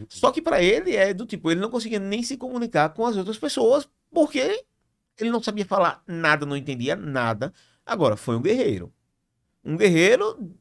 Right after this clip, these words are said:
gigante, porque, meu irmão, aí ele foi trabalhar na obra com indianos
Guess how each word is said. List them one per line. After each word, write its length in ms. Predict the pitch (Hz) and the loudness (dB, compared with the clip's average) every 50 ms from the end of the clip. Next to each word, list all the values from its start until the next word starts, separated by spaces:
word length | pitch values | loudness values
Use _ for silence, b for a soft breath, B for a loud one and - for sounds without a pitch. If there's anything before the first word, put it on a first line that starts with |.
| _ _ _ _ _ _ _ _ _ _ _ _ _ _ _ _ _ _ _ _ _ - | _ _ _ _ _ _ _ _ _ _ _ _ _ _ _ _ _ _ _ _ _ -2
gigante, 500 | 175 226 294 440 415 277 208 175 190 - | 0 0 2 4 4 4 4 4 2 -2
porque, 220 | - - 180 190 | -2 0 0 0
meu 80 | 190 196 | 2 0
irmão, 260 | 180 151 117 92 - - - | -2 -2 -4 -4 -8 -6 -2
aí 140 | - 135 139 | 0 2 2
ele 100 | 143 139 | 0 -2
foi 100 | - 135 | -4 -6
trabalhar 320 | - 127 117 120 117 117 117 | -4 -2 -2 0 0 0 -2
na 160 | 127 156 160 | -2 0 2
obra 280 | 123 107 101 104 107 - - _ _ _ _ _ _ _ _ _ _ _ | 2 2 0 -2 -6 -8 -12 _ _ _ _ _ _ _ _ _ _ _
com 160 | _ - 117 113 | _ -6 -4 -4
indianos 680 | 120 143 175 - 143 117 110 104 107 113 - - | -4 -2 0 2 2 2 2 -2 -4 -8 -12 -18